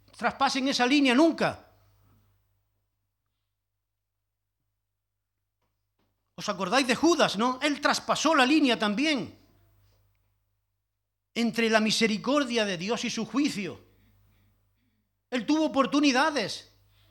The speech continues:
de arrepentirse de verdad para salvación, pero no lo hizo,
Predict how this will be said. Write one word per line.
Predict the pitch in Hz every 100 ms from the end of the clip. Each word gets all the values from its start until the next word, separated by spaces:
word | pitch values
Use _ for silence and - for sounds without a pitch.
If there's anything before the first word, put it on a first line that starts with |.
| _ -
de | 262
arrepentirse | 226 247 247 214 - 320 269 233
de | 214
verdad | 202 190 208 226 185 - - _ _ _ _ _ _ _ _ _ _
para | 202 190
salvación, | 202 196 180 - 254 247 139 - -
pero | 190
no | 196 254
lo | 247
hizo, | 277 - 139 -